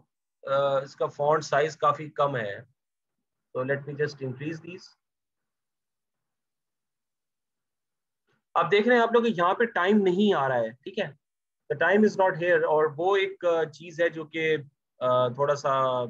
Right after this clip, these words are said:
अ, disturbing है, लेकिन we'll see how, अभी उसको बाद में देखते हैं। अ, what is this?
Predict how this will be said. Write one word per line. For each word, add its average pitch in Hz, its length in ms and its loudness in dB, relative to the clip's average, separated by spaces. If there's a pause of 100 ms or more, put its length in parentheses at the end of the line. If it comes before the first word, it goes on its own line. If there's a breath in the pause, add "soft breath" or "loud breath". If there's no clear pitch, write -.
(760)
अ, 120 40 -8
disturbing 151 760 -2
है, 190 100 2
लेकिन 190 240 -4
we'll 185 220 0
see 208 220 -2
how, 180 360 0 (260)
अभी 147 160 -14
उसको - 160 -14
बाद 147 280 0
में 170 100 -6
देखते 147 280 -8
हैं। 208 140 -12 (840)
अ, 135 140 -8 (1080)
what 170 160 -10
is 185 100 -18
this? 214 200 -14